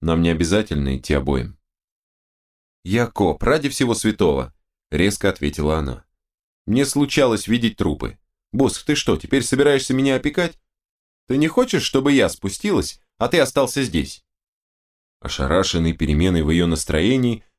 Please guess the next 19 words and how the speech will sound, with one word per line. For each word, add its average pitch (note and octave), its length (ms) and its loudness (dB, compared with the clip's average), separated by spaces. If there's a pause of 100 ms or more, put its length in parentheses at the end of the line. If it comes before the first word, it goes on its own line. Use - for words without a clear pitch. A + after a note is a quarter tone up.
Босх - 360 0
ничего G2+ 420 2
не G2 100 4
ответил. C#2+ 500 -4 (540)
Растерявшись, E2 920 -2 (300)
он F2 140 2
на F2 100 2
лишнюю A2 440 0
секунду A2+ 520 0
задержал F2 520 0
на F2+ 100 0
ней F#2 180 0
взгляд. G2 480 -4 (640)
Спускаясь A#2 460 0
первым, C3 480 0
он G2 140 0
прошел A2+ 360 0
несколько G2 480 -2
ступеней, G2 680 0